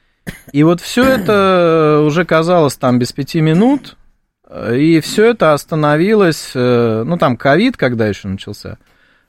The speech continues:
но остановилось в первую очередь, конечно, по экономическим причинам, потому что стало понятно, что, условно говоря, ну, представьте себе, какие-нибудь там кресты, там, металлические, там, или купола, там, или какие-то элементы, которые можно было из России,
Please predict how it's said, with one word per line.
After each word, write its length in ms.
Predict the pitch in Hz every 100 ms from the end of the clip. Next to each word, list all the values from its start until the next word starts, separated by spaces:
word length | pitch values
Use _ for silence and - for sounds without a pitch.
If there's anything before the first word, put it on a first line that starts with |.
| -
но 160 | 127
остановилось 760 | 147 - 165 160 185 262 226 -
в 100 | -
первую 340 | 190 220 190
очередь, 340 | 196 - 170 151
конечно, 480 | 147 156 165 156 127
по 160 | 135
экономическим 720 | 127 135 139 151 131 - 110
причинам, 520 | 107 117 - 214 208 139
потому 280 | 127 127
что 120 | 127 131
стало 320 | - 135 131
понятно, 520 | 113 123 143 170 147
что, 220 | - 123
условно 400 | 117 - 127 123
говоря, 520 | 110 113 117 123 110 - _ _ _ _
ну, 100 | 135
представьте 520 | 123 139 - 143 - 117
себе, 220 | - 107
какие-нибудь 680 | 120 - 131 123 113 110 -
там 560 | 113 104 98 95 92 110 _ _ _ _ _ _ _ _ _ _
кресты, 560 | 117 127 - 165 165
там, 280 | 151 117 110
металлические, 880 | 107 123 120 120 - - - 101 98
там, 320 | 107 101 98
или 420 | 101 107 104 104
купола, 600 | 101 110 - 120 143 175
там, 200 | 170 113
или 100 | 107
какие-то 380 | 107 117 120 131
элементы, 580 | 120 131 135 127 107 101
которые 380 | 104 - 120 120
можно 280 | 123 117
было 220 | 117 120 117
из 120 | 110
России, 720 | 123 120 - 131 120 110 101